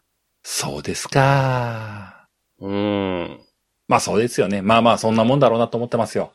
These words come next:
Speaker 2: うん。
Speaker 1: まあでも、アイオーティー家電、まあ今日の話題のフォーカスが当たるものとしては、
Speaker 2: うん。
Speaker 1: まあ、もちろん、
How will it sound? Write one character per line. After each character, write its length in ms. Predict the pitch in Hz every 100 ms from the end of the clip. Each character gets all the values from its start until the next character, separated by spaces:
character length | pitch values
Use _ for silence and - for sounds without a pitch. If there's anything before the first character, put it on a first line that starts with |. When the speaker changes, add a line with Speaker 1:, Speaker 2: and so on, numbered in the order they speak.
| _ _ _ _ _ _ -
Speaker 2:
う 60 |
ん。 480 | 95 98 95 87 76 - - -
Speaker 1:
ま 80 | 208
あ 20 |
で 100 | 240
も、 300 | 240 127 - -
ア 220 | 123 175
イ 180 | 247 269
オ 120 | 269
ー 20 |
テ 140 | 254 240
ィ 40 |
ー 20 | 208
家 160 | 196
電、 200 | 151 87
ま 100 | 107
あ 20 | 120
今 120 | 247 269
日 40 |
の 80 | 165 117
話 120 | 120
題 180 | 151 165
の 100 | 156
フ 180 | - 240
ォ 60 |
ー 20 | 240
カ 120 | 139
ス 120 | -
が 100 | 98
当 80 | 104
た 120 | 131
る 80 | 127
も 160 | 117
の 100 | 175
と 120 | 220 165
し 100 | -
て 120 | 156
は、 400 | 143 120 - _ _ _ -
Speaker 2:
う 40 |
ん。 200 | 98 90
Speaker 1:
ま 80 | 101
あ、 200 | 82 - _ -
も 100 | 139
ち 100 | 277
ろ 80 |
ん、 160 | 185